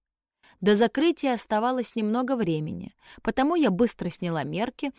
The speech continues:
стараясь при этом не заострять внимание на зеркалах и стёклах, а точнее, на том, что в них отражалось.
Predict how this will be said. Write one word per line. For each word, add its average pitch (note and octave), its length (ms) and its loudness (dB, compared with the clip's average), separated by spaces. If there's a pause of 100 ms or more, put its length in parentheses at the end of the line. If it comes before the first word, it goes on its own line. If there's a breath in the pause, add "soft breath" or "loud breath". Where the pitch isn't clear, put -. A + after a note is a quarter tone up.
(100)
стараясь C#4 500 2
при B3+ 180 -2
этом A#3+ 280 -2
не B3 80 0
заострять A#3+ 520 -4
внимание C4 680 0
на G#3 160 0
зеркалах F3 760 0
и C#4 80 -4
стёклах, - 680 -4 (400)
а E3+ 120 -2
точнее, F3 680 0 (320 soft breath)
на E3+ 200 2
том, A#3 360 2 (100)
что - 360 -2
в F#3+ 60 -2
них F#3+ 280 -4
отражалось. G3+ 880 -6